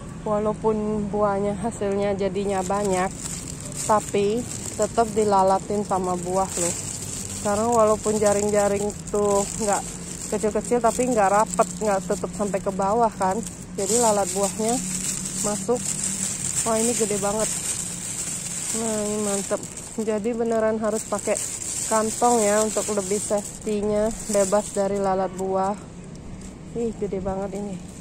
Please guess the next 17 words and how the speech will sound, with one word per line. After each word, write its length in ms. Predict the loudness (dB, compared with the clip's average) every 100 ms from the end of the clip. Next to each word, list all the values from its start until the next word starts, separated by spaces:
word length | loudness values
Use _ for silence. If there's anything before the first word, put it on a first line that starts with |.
| -12 -10 -8
Tuh. 140 | -8 -10 -14 -14 -14 -14 -14 -14 -14 -14 -16 -14 -14 -14 -14 -12
Kita 80 | -12
petik. 240 | -10 -10 -10 -14 -16 -16 -16 -16 -16 -18 -16 -18 -16 -16 -16
Wow, 320 | -10 -6 -6 -8
gede, 400 | -8 -8 -6 -8 -10 -14 -10
gede 220 | -8 -6
banget. 480 | -6 -6 -6 -6 -8 -10 -16 -16 -16 -16 -16 -16 -16 -16
Gendut 380 | -8 -6 -4 -6
jambunya 560 | -6 -6 -4 -4 -2 -4
karena 240 | -4 -6 -8 -10 -16 -16 -16 -16 -18 -16 -8
nggak 220 | -4 -4 -2
ada 480 | -4 0 0 2
yang, 480 | 2 2 0 0 -4 -6 -12 -14 -14 -10 -2
eh, 360 | 0 2 2 -2 -8 -12 -12 -12 -12
apa, 240 | -10 -8 -10 -10 -14 -16 -16 -14 -16 -14 -14 -14 -16 -16 -16 -16 -18 -12
nutrisinya 720 | -12 -8 -8 -6 -6 -6 -6
nggak 320 | -10 -10 -10